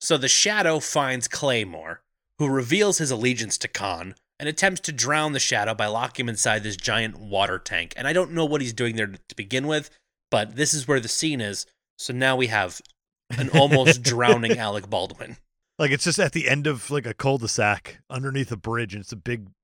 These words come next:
Speaker 2: ball of
Speaker 1: Just,
Speaker 2: nothing.
Speaker 1: just a big old ball that you can walk
Speaker 2: That
Speaker 1: in
Speaker 2: can
Speaker 1: and
Speaker 2: only be really used for drowning someone in.
Speaker 1: It re-, seriously, like, the only way to get water into it is to pull the lever from inside it.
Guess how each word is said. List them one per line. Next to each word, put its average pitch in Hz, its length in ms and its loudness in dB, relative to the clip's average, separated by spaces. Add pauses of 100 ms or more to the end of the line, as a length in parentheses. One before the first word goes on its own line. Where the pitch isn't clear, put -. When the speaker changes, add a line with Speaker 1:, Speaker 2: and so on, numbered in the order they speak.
(380)
Speaker 2:
ball 117 500 2
of 120 100 -6
Speaker 1:
Just, 104 120 0
Speaker 2:
nothing. 143 360 -2
Speaker 1:
just 131 180 -4
a - 20 -16
big 156 160 2
old 147 160 2
ball 139 240 10
that 120 80 0
you 104 60 -4
can 110 160 -2
walk 117 220 4
Speaker 2:
That 147 120 8
Speaker 1:
in 131 80 4
Speaker 2:
can - 80 6
Speaker 1:
and 117 80 0
Speaker 2:
only 160 300 4
be 147 180 2
really 135 300 2
used 123 440 -2
for 127 120 -4
drowning 117 480 -4
someone 143 340 -4
in. 165 320 -8
Speaker 1:
It 170 180 -4
re-, 214 160 -10
seriously, 311 520 2
like, 120 180 0 (640)
the 165 120 2
only 233 260 4
way 185 220 4
to 151 100 -4
get 135 200 0
water 143 320 6
into 175 320 4
it 107 80 0
is 110 160 -4
to - 80 -8
pull 156 200 0
the 131 80 -4
lever 135 260 2
from 123 340 -2
inside 135 640 2
it. - 160 -6